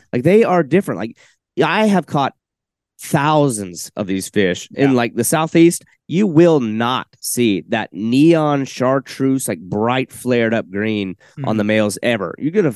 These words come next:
Speaker 1: a faint green of, like, you know, the, the ca-, the caudal fins or the pectoral fins,
Speaker 2: Mm-hmm.
Speaker 1: but, uh, not that neon blown out color. And then, yeah, so I don't know. I was always like, "This is, there's something different." Like, th-,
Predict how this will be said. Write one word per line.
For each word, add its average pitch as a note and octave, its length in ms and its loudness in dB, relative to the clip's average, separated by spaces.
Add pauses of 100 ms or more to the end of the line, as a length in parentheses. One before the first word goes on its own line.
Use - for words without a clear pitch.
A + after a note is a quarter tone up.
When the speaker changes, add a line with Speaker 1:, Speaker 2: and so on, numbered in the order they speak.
(160)
Speaker 1:
a A#2+ 60 -4
faint - 540 -2 (560)
green B2+ 440 2
of, A2 140 0
like, G2+ 260 -4 (320)
you A2+ 100 -6
know, F#2+ 100 -2
the, F#2 140 -10 (140)
the F#2 120 -8
ca-, - 280 -8
the F#2+ 100 -6
caudal A#2 340 -2
fins G#2+ 400 -2
or G2 120 -6
the F#2 100 -8 (180)
pectoral A2+ 380 -2
fins, G2+ 360 -6
Speaker 2:
Mm-hmm. C3 280 -10 (420)
Speaker 1:
but, F#2+ 380 -4
uh, F#2 340 -2
not B2+ 420 -4
that G#2+ 140 -2
neon G#2 540 -2
blown A2 300 -2
out G2+ 200 -6
color. A2 320 -2
And A2 200 -4
then, G#2 260 -4 (580)
yeah, G2 340 -4
so G2 360 -4 (440)
I B2 100 -2
don't B2 100 0
know. A2+ 200 0 (200)
I A#2+ 100 -2
was C3 140 0
always B2 140 -4
like, G#2+ 100 -8
"This D3+ 180 -6
is, D3 200 -2 (120)
there's C3+ 160 0
something B2+ 260 0
different." F2+ 320 -2
Like, F#2+ 120 -6 (140)
th-, F2+ 120 -8